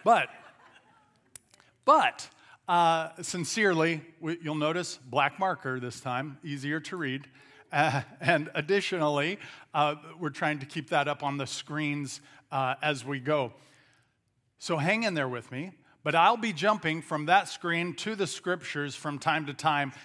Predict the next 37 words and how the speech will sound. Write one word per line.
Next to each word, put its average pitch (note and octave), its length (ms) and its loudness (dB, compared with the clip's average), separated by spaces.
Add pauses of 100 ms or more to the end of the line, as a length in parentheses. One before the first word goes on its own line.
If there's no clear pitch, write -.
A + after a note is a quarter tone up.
(120)
and D3 140 0
that F3+ 160 4
transition E3 580 -2
might D3+ 200 -6
be D#3 100 -2
a C#3 60 0
little D3+ 240 -8
bit F#3 160 -10
tricky. F3 460 -10 (300)
Again, D3 400 -4 (220)
that's C#3 220 -8
my D3 180 -2
fault. D#3+ 360 -6
They're B2 100 -10
trying D3+ 280 -2
to C#3+ 60 -6
stay D3 280 -6
up D3 180 -6
with D#3 220 -8
me, D3+ 220 -8 (280)
uh, C3 300 -6 (100)
and, B2+ 240 -14 (400)
uh, A#2 140 -16 (300)
I A2+ 80 -8
apologize. G#2+ 760 -8
So, C#3 300 -4 (680)
uh, A#2+ 200 -10 (120)
friends, D3+ 460 -4 (400)
deal D#3 160 -2
with B2+ 220 -6
it. A#2 100 -12
It's A#2 140 -14
gonna C3 160 -10
be A#2+ 140 -8
okay. G#2 300 -14 (160)
All C3 120 2
right. G#2+ 180 -2